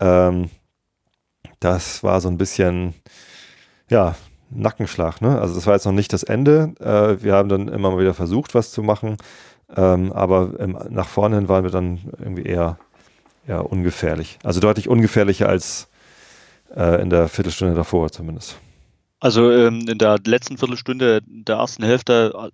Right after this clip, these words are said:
Speaker 2: ist dann allerdings nicht wirklich viel passiert, auf, auf beiden Seiten nicht. Also ich habe mir zumindest nichts so aufgeschrieben.
Speaker 1: Nee. Da war nichts, genau.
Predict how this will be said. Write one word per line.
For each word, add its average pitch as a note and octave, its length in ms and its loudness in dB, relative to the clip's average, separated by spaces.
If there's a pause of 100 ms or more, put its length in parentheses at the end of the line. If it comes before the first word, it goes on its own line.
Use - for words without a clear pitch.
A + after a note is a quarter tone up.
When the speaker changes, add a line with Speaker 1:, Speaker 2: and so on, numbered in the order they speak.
(160)
Speaker 2:
ist - 200 -4
dann A2+ 220 -2
allerdings A#2 420 -4
nicht A#2 120 -10
wirklich A2+ 320 -6
viel A2+ 200 0
passiert, G2+ 480 -2
auf, - 160 -8
auf - 180 -4
beiden A2+ 240 2
Seiten A2 180 2
nicht. A2 120 0
Also A2 140 0
ich A2+ 60 0
habe C3+ 120 0
mir C3 80 0
zumindest C3+ 340 -6
nichts B2 140 -6
so A#2+ 80 0
aufgeschrieben. G#2 540 -4 (160)
Speaker 1:
Nee. E2 200 -10 (1200)
Da F2+ 180 -2
war E2+ 200 0
nichts, E2 420 -10
genau. F2 480 0